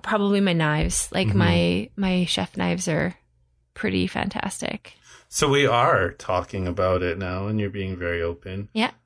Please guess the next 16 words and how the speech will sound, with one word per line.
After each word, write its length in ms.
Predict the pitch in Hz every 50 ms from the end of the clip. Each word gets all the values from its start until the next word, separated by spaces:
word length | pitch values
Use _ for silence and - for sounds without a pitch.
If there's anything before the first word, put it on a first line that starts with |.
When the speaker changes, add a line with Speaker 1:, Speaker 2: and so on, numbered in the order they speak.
| _ _
Speaker 2:
And 240 | - 110 113 107 101
I 220 | 78 92 95 95
imagine, 800 | 95 92 95 90 92 95 90 101 98 95 95 92 92 92 90 90
like, 220 | - 95 95 87 -
that's 240 | - 90 92 - -
a 80 | 98 87
really 300 | 87 87 87 87 90 90
stupid 380 | - - - 98 - 90 90
question 480 | - 117 113 110 - - - 98 95 92
now 260 | 95 95 95 95 92
that 180 | 92 92 90 90
you've 160 | 98 98 92
said 200 | - - 113 113
all 180 | 107 95 92 87
this, 240 | 90 92 92 92 -
but 300 | _ - 95 87 -